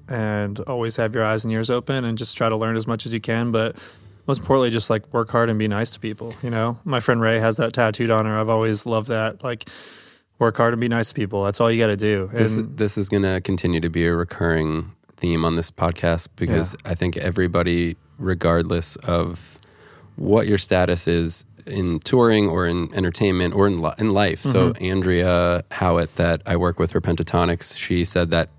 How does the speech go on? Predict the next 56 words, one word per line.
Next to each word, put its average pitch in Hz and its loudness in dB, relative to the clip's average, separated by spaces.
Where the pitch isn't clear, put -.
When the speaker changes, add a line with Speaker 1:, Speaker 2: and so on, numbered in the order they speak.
Speaker 2:
phrase 78 2
'cause 85 -2
she, - 0
Speaker 1:
Yeah. 98 4
Speaker 2:
for 110 4
a 104 6
little 107 6
bit, 101 4
she - -2
was 95 4
at 87 4
The 85 0
Tonight 92 0
Show. 85 0
She's 85 -2
like, 92 2
"It's - 0
plastered 113 0
on 104 4
the 92 2
wall." 80 4
She's - -4
like, 90 4
Speaker 1:
Yeah. 120 6
Speaker 2:
"I'm, 90 0
I'm 90 -2
pretty 107 2
sure 104 2
Conan 107 2
O'Brien," 101 4
I - 2
was 87 0
like, 90 -4
"Yep, 92 2
Conan 98 2
O'Brien 98 4
famously 92 2
put - -2
that 90 2
in 90 2
his 90 0
when 82 2
he 90 0
was 82 -2
on 85 0
his 87 0
way 85 2
out 82 2
of 82 0
The 82 -4
Tonight 87 2
Show. 85 2
That 85 2
was 113 0
Speaker 1:
Yeah. 104 2
Speaker 2:
his, 92 0